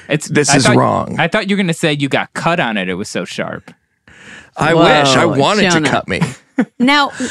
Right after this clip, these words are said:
Speaker 3: what, did they get back to you?
Speaker 2: They did, and they sent me coupons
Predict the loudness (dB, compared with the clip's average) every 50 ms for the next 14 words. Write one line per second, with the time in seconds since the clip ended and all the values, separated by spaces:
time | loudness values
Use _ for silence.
0 | 0 2 2 2 2 2 -2 -6 _ _ _ _ _ _ -12 -2 0 2 4 4
1 | 2 4 2 0 0 2 0 0 0 0 -2 -2 -2 0 0 0 0 -2 -4 -6
2 | _ _ _ _ _ _ _ _ _ -20 -20 _ _ 0 2 2 2 4 4 2
3 | 4 4 2 2 4 2 2 2 2 2 0 2 2 2 2 2 2 2 2 2
4 | 2 0 0 2 0 0 -2 -4 -6 -8